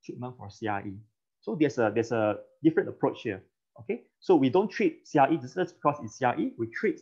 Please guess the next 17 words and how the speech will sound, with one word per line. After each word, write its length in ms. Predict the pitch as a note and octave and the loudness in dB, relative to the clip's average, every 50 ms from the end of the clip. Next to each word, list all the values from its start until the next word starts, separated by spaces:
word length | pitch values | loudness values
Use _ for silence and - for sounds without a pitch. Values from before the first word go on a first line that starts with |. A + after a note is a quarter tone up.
| _ _ | _ _
the 80 | A2+ | -14
C 200 | A2 - - C3 | -14 -12 -4 2
R 200 | C3+ C3 B2+ - | 2 2 2 2
E 200 | E3 G3+ C4 C4 - _ _ | -2 -6 -6 -10 -14 _ _
because 480 | A#2 G#2+ - - C#3 C#3 D3 - - _ - | -20 -20 -4 -2 -2 -2 -2 -6 -12 _ -6
patient 320 | C3+ B2+ - D3 C#3+ C#3+ | -6 -4 -4 -8 -8 -4
have 140 | B2+ A2 G#2+ | -4 -4 -4
an 60 | - - | -4 -12
infection 440 | A2+ G#2+ A2 - B2+ - - D#3+ D3 | -12 -10 -10 -10 -12 -8 -8 -8 -8
that 100 | D3+ A2 _ - | -8 -14 _ -2
caused 220 | C3 C3 - G#2+ | -2 -2 -2 -2
by 140 | G#2 G2 F#2+ - _ | -6 -8 -8 -10 _
C 140 | _ _ A2 | _ _ -8
R 160 | G2+ F#2+ - - | -8 -8 -10 -14
E. 60 | G2+ G2 - _ _ _ _ _ _ _ _ _ _ - | -16 -16 -16 _ _ _ _ _ _ _ _ _ _ 2
All 60 | A#2 | 2
right. 160 | A#2 A2 | 2 2